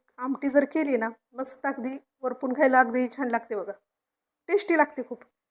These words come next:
तर, अ, हीच आमटी आपल्याला करायची आज. आणि बघा, ह्यासाठी मी इथं गा-, डाळ घेतलेली आहे, अर्धी वाटी डाळ घेतलेली आहे.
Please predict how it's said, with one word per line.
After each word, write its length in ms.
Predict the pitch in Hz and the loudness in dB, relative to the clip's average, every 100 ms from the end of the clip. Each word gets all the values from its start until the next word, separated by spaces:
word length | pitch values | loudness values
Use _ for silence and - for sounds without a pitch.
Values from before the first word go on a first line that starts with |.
| _ _ - | _ _ -4
तर, 100 | 262 | 4
अ, 240 | 262 269 | 6 8
हीच 220 | 269 311 370 | 8 8 6
आमटी 260 | 294 302 | 6 8
आपल्याला 280 | 285 285 269 | 8 8 6
करायची 400 | 269 311 294 254 | 8 8 8 6
आज. 240 | 254 294 - _ _ _ _ | 4 2 -8 _ _ _ _
आणि 600 | 190 214 233 240 240 247 247 | -6 0 2 2 2 0 -4
बघा, 160 | 269 285 | -2 0
ह्यासाठी 300 | 349 339 330 | 2 2 2
मी 100 | 339 | 2
इथं 200 | 320 302 | 6 10
गा-, 200 | 302 262 | 10 10
डाळ 220 | 254 277 | 10 8
घेतलेली 360 | 285 - 277 247 | 8 4 -2 -4
आहे, 280 | 349 - _ _ _ _ _ _ _ _ _ _ _ _ _ _ _ _ _ - | -6 -10 _ _ _ _ _ _ _ _ _ _ _ _ _ _ _ _ _ -6
अर्धी 240 | 254 247 | -2 8
वाटी 200 | 294 294 | 8 10
डाळ 200 | 294 285 | 8 8
घेतलेली 440 | 311 - 285 220 | 6 2 0 2
आहे. 100 | 330 | 0